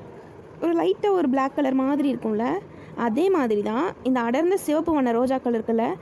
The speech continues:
இதை தான் வந்து பிளாக் ரோஸ் அப்-, அதாவது கருப்பு ரோஜா அப்படின்ட்டு சொல்லுவாங்களாமா. துருக்கியில தான் இது ரொம்-, ரொம்ப இருக்கும் அப்படின்னு சொல்றாங்க. அதனாலேயே Black Rose of துருக்கி அப்படின்னு சொல்லிட்டு ஒரு, ஒரு ஃப்ரேஸ் கூட இருக்கு அப்படின்னு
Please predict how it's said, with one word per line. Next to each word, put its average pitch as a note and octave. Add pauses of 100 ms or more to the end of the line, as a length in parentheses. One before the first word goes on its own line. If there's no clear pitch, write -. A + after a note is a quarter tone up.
(300)
இதை C#4+
தான் F4+
வந்து C#4
பிளாக் C4
ரோஸ் A#3+
அப்-, G#3
அதாவது A3+
கருப்பு D4+
ரோஜா A#3
அப்படின்ட்டு G#3+ (260)
சொல்லுவாங்களாமா. A3 (1300)
துருக்கியில F4+
தான் E4
இது C#4
ரொம்-, A3
ரொம்ப C4+
இருக்கும் B3
அப்படின்னு A#3
சொல்றாங்க. G#3
அதனாலேயே C4
Black C4+
Rose D#4+
of C4+ (100)
துருக்கி A#3+
அப்படின்னு G#3
சொல்லிட்டு A3+
ஒரு, A3+ (520)
ஒரு A#3
ஃப்ரேஸ் E4+
கூட B3+
இருக்கு A#3+
அப்படின்னு G#3